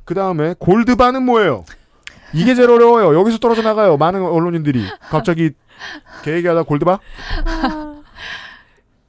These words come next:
Speaker 2: 이게 사실 골드바만 있는 건 아니고 여러 가지 그
Speaker 1: 실버바?
Speaker 2: <laughs> 그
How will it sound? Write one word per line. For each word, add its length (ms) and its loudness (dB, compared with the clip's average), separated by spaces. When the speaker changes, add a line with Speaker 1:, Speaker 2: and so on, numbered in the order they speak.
Speaker 2:
이게 240 -16
사실 420 -12
골드바만 680 -8
있는 260 -12
건 120 -12
아니고 520 -14
여러 260 -8
가지 380 -10
그 100 -14
Speaker 1:
실버바? 400 -4
Speaker 2:
<laughs> 1900 0
그 300 -4